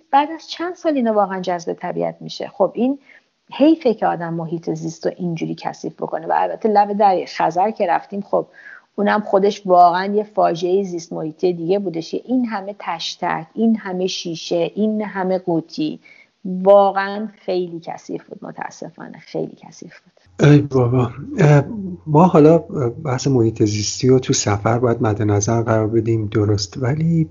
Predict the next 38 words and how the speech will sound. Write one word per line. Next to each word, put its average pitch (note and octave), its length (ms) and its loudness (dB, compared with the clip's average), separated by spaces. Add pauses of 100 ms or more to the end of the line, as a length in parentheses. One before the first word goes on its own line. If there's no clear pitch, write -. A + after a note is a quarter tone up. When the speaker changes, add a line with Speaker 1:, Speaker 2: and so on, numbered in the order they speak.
Speaker 2:
یه D3 180 4
نکاتی D3+ 480 4
هم C#3+ 120 4
هست - 400 -6
که C#3+ 80 4
باید A#2+ 260 4
دولت‌ها G#2+ 560 6
بهش G#2 260 2
بپردازن. - 840 -2 (280)
اه، A#2 220 2
من C#3+ 320 4 (120)
هیچ C3 400 -6
وقت E3+ 220 0 (100)
با B2 300 4
موضوع A#2+ 280 2
گرمایش A#2 520 4
زمین، A2+ 880 0
یک D3 260 -4
بار C#3 260 0 (680)
تا C3 240 6
موقعی C3 380 4
که C3+ 120 -2
شما B2 260 -2
یک B2 360 -2
بار C3 140 4
بهش A#2 280 -4
اشاره A2+ 360 0
کرده G#2 420 0
بودید، G#2+ 380 -2
فکر C3+ 240 -4
کنم A#2 260 2
توی، A2 280 2 (260)
م... B2+ 240 -6
کشور A2 480 -4
اسمش C3 440 -6
چی - 80 -2
بود D#3 280 2
که D#3+ 360 6